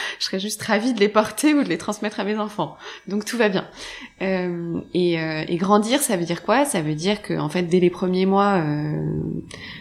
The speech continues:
nos bijoux, enfin mes bijoux et la démarche, ça a beaucoup plu. Enfin, j'ai très vite senti, en fait, que, euh, ce qu'il y avait dans ce projet aussi, c'était de réadresser une clientèle locale.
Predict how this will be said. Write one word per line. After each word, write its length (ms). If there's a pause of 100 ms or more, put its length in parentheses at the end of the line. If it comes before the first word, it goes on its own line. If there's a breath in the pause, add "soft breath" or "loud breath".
(440 loud breath)
nos 320
bijoux, 260
enfin 200
mes 140
bijoux 460
et 220
la 140
démarche, 380
ça 80
a 40
beaucoup 240
plu. 260
Enfin, 160
j'ai 200
très 240
vite 160
senti, 480
en 80
fait, 260
que, 140
euh, 260 (1200 loud breath)
ce 100
qu'il 120
y 40
avait 100
dans 140
ce 80
projet 260
aussi, 240
c'était 240
de 80
réadresser 480
une 80
clientèle 400
locale. 320